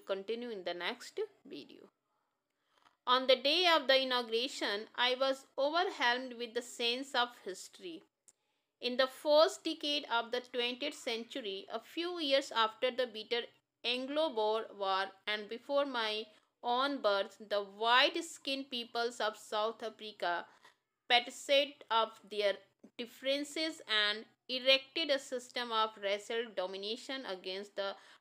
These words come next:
dark-skinned people of their own land. The structure they created formed the basis of one of the harshest, most inhuman societies the world has ever known. Now, in the last decade of the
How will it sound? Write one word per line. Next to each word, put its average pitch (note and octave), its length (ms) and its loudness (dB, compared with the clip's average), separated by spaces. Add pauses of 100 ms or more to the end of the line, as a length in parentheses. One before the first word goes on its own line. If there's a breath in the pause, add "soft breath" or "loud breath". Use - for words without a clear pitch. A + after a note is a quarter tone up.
(120)
dark-skinned C4+ 880 2
people G#3 380 -4
of F#3+ 220 -2
their G3 260 -2
own F#3 240 -8 (160)
land. D3+ 400 -18 (680)
The A#3 160 0
structure C4+ 720 -2
they D#4 120 -4
created B3 600 -6
formed A3 600 -8
the G#3+ 100 2
basis G#3+ 500 -4
of A3 220 0
one G3+ 240 -6
of G3 100 -4 (120)
the G3 180 0 (640 soft breath)
harshest, C#4+ 840 2
most C4+ 540 -2 (100)
inhuman C4+ 680 -6
societies A3 760 -4
the G3 140 -4
world G#3 380 -4 (100)
has F#3+ 300 -4
ever F3+ 200 -2
known. F3 380 -12 (640)
Now, A#3+ 480 4
in A3+ 140 -4
the G#3 100 2
last A#3 500 4
decade A#3 360 -6
of G#3 220 -4
the G#3 100 -4